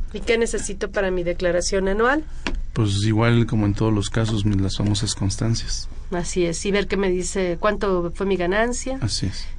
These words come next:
Speaker 1: Y, y ganancias contra pérdidas, ¿verdad?
Speaker 2: Contra pérdidas.
Speaker 1: Y la, el neto
Speaker 2: Sí,
Speaker 1: va
Speaker 2: en
Speaker 1: por el
Speaker 2: realidad
Speaker 1: impuesto.
Speaker 2: siempre para poder hacer una declaración anual necesitamos las constancias de todos los ingresos que haya obtenido, así como de las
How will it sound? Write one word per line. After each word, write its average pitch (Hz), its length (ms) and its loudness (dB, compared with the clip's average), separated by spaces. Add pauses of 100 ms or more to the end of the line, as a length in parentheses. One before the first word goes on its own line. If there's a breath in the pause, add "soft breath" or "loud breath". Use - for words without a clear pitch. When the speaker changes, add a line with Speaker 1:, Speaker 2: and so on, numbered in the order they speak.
(120)
Speaker 1:
Y, 170 420 -2
y 185 440 2
ganancias 233 420 2
contra 185 280 0
pérdidas, 165 520 0
¿verdad? 208 200 0
Speaker 2:
Contra 101 240 0
pérdidas. - 460 -4
Speaker 1:
Y 196 100 0
la, 180 180 0
el 185 280 0
neto 214 140 2
Speaker 2:
Sí, 139 100 4
Speaker 1:
va 135 100 4
Speaker 2:
en 127 140 6
Speaker 1:
por 120 80 6
el 120 60 4
Speaker 2:
realidad 127 220 6
Speaker 1:
impuesto. 131 220 2
Speaker 2:
siempre 117 400 4
para 98 560 2 (360)
poder 104 320 0 (160)
hacer 107 320 0
una 101 500 2
declaración 104 460 0
anual 113 260 2 (640 loud breath)
necesitamos 110 560 2
las 101 140 0
constancias 120 800 2
de 117 80 2
todos 110 340 0
los 101 300 0
ingresos 104 400 0
que - 100 -2
haya 104 160 2
obtenido, 104 460 2
así 110 180 0
como 104 260 0
de 107 60 0
las 104 300 0